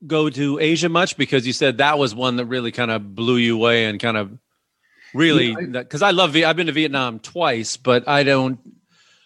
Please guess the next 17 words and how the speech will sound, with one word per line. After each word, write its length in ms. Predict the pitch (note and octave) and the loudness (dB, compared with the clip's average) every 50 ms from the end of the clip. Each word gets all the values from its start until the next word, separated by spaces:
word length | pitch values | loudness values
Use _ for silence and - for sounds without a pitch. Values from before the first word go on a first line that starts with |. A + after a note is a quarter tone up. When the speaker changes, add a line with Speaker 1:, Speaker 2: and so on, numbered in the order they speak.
| _ _ _ - | _ _ _ -4
Speaker 1:
I 80 | C#3 C3 | -2 0
mean, 120 | B2+ B2+ | 2 2
I 100 | A#2+ A#2+ B2 | 2 2 4
love 220 | C3 D#3+ D#3+ A2+ | 4 2 2 2
going 260 | C3+ C3 A#2+ A2+ A2 | 2 2 2 2 2
back, 380 | G#2 C#3 D#3 E3 C3 G2 - _ - | 2 2 2 2 2 0 -2 _ -6
but, 260 | A#2 A#2 A#2 A#2 - - | -4 -4 -4 -6 -6 -6
uh, 160 | - C3+ B2 | -6 -6 -6
what 440 | A2+ A#2+ C3 C#3+ C3 A#2+ C#3 D3 C#3+ | -6 -10 -14 -12 -6 -4 -2 -2 0
were 100 | C#3 D3 | 0 0
your 520 | C#3 C#3 C#3+ C#3+ C#3+ C#3+ C3+ C3 C3+ - - _ _ _ _ _ _ - D3 - | 0 2 2 2 2 2 0 0 -2 -6 -12 _ _ _ _ _ _ -20 -8 -4
takeaways 720 | D3+ D3 D3+ - C#3 B2 B2 A#2+ A#2 A#2 A#2+ A2+ - C#3 | -2 -2 0 0 -2 -2 0 0 0 0 -2 -2 -4 -6
and 380 | C3 A#2+ A2+ A2 A2 A2 G#2+ G#2 | -8 -8 -6 -6 -8 -8 -6 -2
what 140 | A2 B2+ | 0 0
did 120 | B2 A#2+ A2 | 0 0 0
you 120 | B2+ A#2 | -2 -2
expect 640 | A2 - - - C3+ B2+ A#2+ - _ _ _ _ _ | -4 -6 -4 -2 -2 -2 -2 -4 _ _ _ _ _